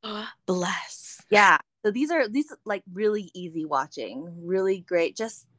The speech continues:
Speaker 2: very entertaining. Um, Ryan and I definitely, like, binged a lot of it because we loved it so much. So, yeah.
Speaker 1: Wow. Okay.
Speaker 2: Do it.
Speaker 1: Love
Speaker 2: Do
Speaker 1: that.
Speaker 2: it.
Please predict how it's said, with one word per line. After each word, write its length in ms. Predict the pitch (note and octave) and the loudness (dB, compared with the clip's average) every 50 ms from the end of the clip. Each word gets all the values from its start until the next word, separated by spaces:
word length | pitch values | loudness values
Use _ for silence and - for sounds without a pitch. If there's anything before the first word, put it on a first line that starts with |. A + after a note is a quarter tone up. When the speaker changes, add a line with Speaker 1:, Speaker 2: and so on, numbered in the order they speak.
| _ _ | _ _
Speaker 2:
very 380 | F3 G3 G3+ G#3 A3 A3 G#3+ - | -4 0 2 2 2 2 2 -2
entertaining. 920 | G3 G3 G3+ G3 F#3+ - - F#3+ F3+ F3+ F3+ F3+ F3 E3+ E3+ E3+ E3 E3+ - _ _ - _ _ _ _ _ _ _ - | -4 -4 -4 -8 -10 -10 -10 -8 -8 -6 -4 -6 -4 -4 -4 -6 -6 -8 -12 _ _ -20 _ _ _ _ _ _ _ -6
Um, 480 | F3 E3 D#3+ D#3+ D#3 D3+ D#3 D3+ - - _ _ _ _ - | -4 -4 -2 -4 -6 -8 -8 -12 -14 -16 _ _ _ _ 0
Ryan 320 | F#3 F#3+ F3 F3+ F#3+ G3 | 2 2 4 4 2 2
and 80 | G3 F#3+ | 2 2
I 100 | F#3+ F#3 | 0 0
definitely, 540 | F3+ E3+ D#3+ E3 - - - - F3 E3+ | 0 -2 -2 -2 -4 -8 -6 -4 -4 -2
like, 200 | D#3+ D#3 C#3+ - - _ _ _ | 0 0 -2 -2 -4 _ _ _
binged 380 | - D#3 D3+ D3+ D3 D3 - - | -2 0 0 -2 -4 -6 -4 -4
a 60 | B2+ | -4
lot 220 | A#2 A#2+ F2+ E2+ B2 | -2 0 0 0 0
of 80 | C3 | 0
it 160 | C3+ A2 - | 0 -2 -2
because 260 | - D3 - F3+ C#3+ - | -4 -6 -6 -6 -4 -4
we 80 | C#3 B2+ | -4 -2
loved 220 | A#2+ F#2+ F#2+ - | -2 -2 -4 -4
it 140 | - - - | -8 -8 -4
so 140 | - B2+ G#2+ | -4 -4 -2
much. 340 | G2+ E2+ - - - - - | -4 -6 -8 -10 -16 -18 -18
So, 380 | - - D#3+ D3 C#3 C#3+ D3+ - _ _ _ _ _ _ _ _ _ _ _ | -2 0 2 2 2 2 -2 -6 _ _ _ _ _ _ _ _ _ _ _
yeah. 180 | - F3+ - - - _ _ _ _ _ _ _ _ _ _ _ _ | -4 -4 -4 -4 -10 _ _ _ _ _ _ _ _ _ _ _ _
Speaker 1:
Wow. 300 | G#3 G3 F#3+ G#3 - - _ | -8 -6 -6 -6 -8 -4 _
Okay. 260 | - G#3 - - - - F#3 - | -2 -2 -2 -4 -10 -12 -6 -4
Speaker 2:
Do 100 | - - | -2 -2
it. 20 | |
Speaker 1:
Love 120 | G3 G3 | -2 0
Speaker 2:
Do 80 | A#3+ - | 0 0
Speaker 1:
that. 60 | - | -2
Speaker 2:
it. 40 | - | -2